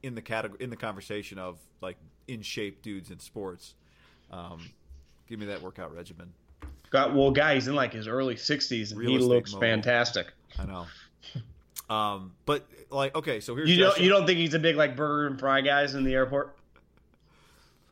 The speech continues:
Speaker 1: But I feel like he gets it done without any weird diets. Like, he doesn't do intermittent fa-, in-, intermittent fasting. He's not
Speaker 2: But, but it
Speaker 1: keto. He's just, d-, just does him.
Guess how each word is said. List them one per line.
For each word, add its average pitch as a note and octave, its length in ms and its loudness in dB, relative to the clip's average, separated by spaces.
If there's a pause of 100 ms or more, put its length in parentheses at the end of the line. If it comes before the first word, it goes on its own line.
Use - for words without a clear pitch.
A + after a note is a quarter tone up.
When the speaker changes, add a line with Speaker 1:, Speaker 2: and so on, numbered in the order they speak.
(220)
Speaker 1:
But D3 100 0
I F#3 120 6
feel A3+ 120 -6
like F#3+ 160 2
he E3 140 -8
gets D#3 240 -2
it C3 80 -10
done C3 200 -2
without A#2+ 200 -4
any B2 140 -8
weird G#2+ 280 -8
diets. F2 460 -8
Like, G#2 100 -8
he B2 80 -8
doesn't B2+ 180 -2
do A#2+ 120 -8
intermittent A2+ 420 -8
fa-, - 140 -12
in-, B2 180 -8
intermittent A#2 400 -8
fasting. G2 520 -4
He's F#2+ 180 -12
not A2 180 -6 (320)
Speaker 2:
But, D#3+ 180 -6
but G#3+ 120 6
it - 60 2
Speaker 1:
keto. F#2+ 360 -2
He's F#2+ 140 -8
just, A2 260 -8 (160)
d-, G#2 160 -14
just G#2+ 240 -8
does A2 220 0
him. G#2 260 -4